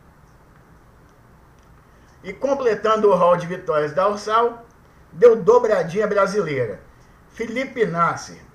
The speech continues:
que eu já falei que fez falta na Cadillac trinta e um, tá agora no Fuscão, Fuscão número nove da Plaf Motorsports, já fazendo aquela transição, já pegando o time Porsche.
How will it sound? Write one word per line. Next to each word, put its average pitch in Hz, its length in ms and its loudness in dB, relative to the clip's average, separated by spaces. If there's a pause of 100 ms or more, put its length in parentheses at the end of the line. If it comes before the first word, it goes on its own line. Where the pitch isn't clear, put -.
(140)
que 151 80 -8
eu 151 80 -4
já 175 160 -2
falei 160 300 -2
que 147 120 -16
fez 156 280 -12
falta 151 280 -4
na 143 100 -6
Cadillac 135 480 -8
trinta 151 240 -14
e 151 40 -6
um, 180 320 -10 (1120)
tá 165 140 -6
agora 160 420 0
no 156 100 -8
Fuscão, 190 720 -6 (840)
Fuscão 170 420 -6
número 170 300 -2
nove 156 360 -4
da 147 140 -4
Plaf 175 440 -2
Motorsports, 160 1000 -6 (1600)
já 165 240 -2
fazendo 160 440 -6
aquela 151 300 -4
transição, 196 920 -8 (360)
já 170 140 -6
pegando 165 400 -8
o 147 40 -14
time 156 280 -12
Porsche. 190 840 2